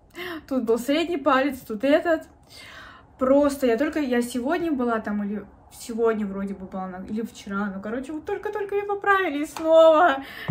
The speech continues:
Я с ногтями три дня хожу. Я уже второй раз пойду на коррекцию, если меня возьмут. Ну, а чё не возьмут? Ну, эти ногти за тысячу рублей.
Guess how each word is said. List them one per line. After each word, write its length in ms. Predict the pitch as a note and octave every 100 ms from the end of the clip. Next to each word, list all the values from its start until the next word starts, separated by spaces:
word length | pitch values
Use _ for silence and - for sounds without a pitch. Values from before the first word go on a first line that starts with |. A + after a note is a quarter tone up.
| B3+
Я 180 | D4+
с 60 | F#4
ногтями 540 | E4 F4 - E4+ F4+
три 240 | F4+ E4+ E4+
дня 300 | C4+ F4+ F#4
хожу. 520 | F4+ F4 D4 E4+ D#4
Я 280 | C4 C4+ D4+
уже 240 | D4 B3+
второй 300 | B3+ B3 C4
раз 180 | C4 C4
пойду 300 | - A#3 A3+
на 100 | A3+
коррекцию, 520 | A#3 A3+ A#3 - G#3+
если 140 | G3+ G#3+
меня 160 | G3+
возьмут. 440 | G3 G3 G3 F#3+ F#3+
Ну, 60 |
а 60 | G3
чё 120 | A#3
не 60 | G#3
возьмут? 260 | F#3+ G3 - - -
Ну, 80 | D4
эти 160 | -
ногти 260 | B3 C#4+ A3
за 120 | G#3
тысячу 360 | G3 A#3 - A3
рублей. 360 | G3+ F3+ E3